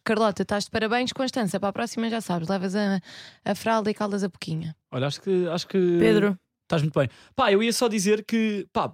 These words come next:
Speaker 2: julga-, eu sinto que estes sete amigos de, da Carlota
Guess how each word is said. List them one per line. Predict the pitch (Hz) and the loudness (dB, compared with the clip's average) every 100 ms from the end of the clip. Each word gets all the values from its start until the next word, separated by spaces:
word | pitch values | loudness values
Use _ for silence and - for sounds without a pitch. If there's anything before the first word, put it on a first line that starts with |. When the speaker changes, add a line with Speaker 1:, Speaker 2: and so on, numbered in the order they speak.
| - | -6
Speaker 2:
julga-, | 151 208 208 | -2 -2 2
eu | 190 202 | 2 4
sinto | - - 240 - | 2 2 2 2
que | - | 4
estes | 185 156 - | 4 4 0
sete | 202 | 0
amigos | 196 180 131 127 | 2 2 0 0
de, | 160 160 156 156 147 147 _ _ - | 2 4 2 2 0 -2 _ _ -2
da | 139 | -2
Carlota | 156 160 143 147 185 | 2 2 2 0 -4